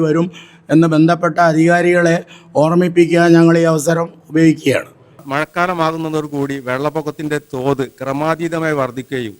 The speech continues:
Speaker 2: ഗതാഗതം തടസ്സപ്പെടുകയും ചെയ്യുന്ന സാഹചര്യമാണ് നിലവിലുള്ളത്. ആയതിനാൽ ജനങ്ങൾ തോണി മാർഗമാണ് സഞ്ചാരത്തിനെ ആശ്രയിക്കുന്നത്. എളമരം കൂളിമാട് പാലത്ത്, പാലങ്ങൾ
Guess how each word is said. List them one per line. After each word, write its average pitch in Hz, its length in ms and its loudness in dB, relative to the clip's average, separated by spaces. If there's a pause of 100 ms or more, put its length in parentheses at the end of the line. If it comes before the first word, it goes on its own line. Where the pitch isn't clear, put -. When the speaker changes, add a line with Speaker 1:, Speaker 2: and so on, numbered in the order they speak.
Speaker 2:
ഗതാഗതം 160 540 -4
തടസ്സപ്പെടുകയും 147 680 -6
ചെയ്യുന്ന 139 300 -4
സാഹചര്യമാണ് 131 640 -6
നിലവിലുള്ളത്. 117 540 -12 (760)
ആയതിനാൽ 165 480 -4 (240)
ജനങ്ങൾ 175 340 -8 (120)
തോണി 170 260 -6
മാർഗമാണ് 156 420 -4 (100)
സഞ്ചാരത്തിനെ 143 560 -6 (100)
ആശ്രയിക്കുന്നത്. 117 580 -12 (200)
എളമരം 180 400 -4
കൂളിമാട് 170 400 -4 (100)
പാലത്ത്, 160 420 -4 (280)
പാലങ്ങൾ 160 440 0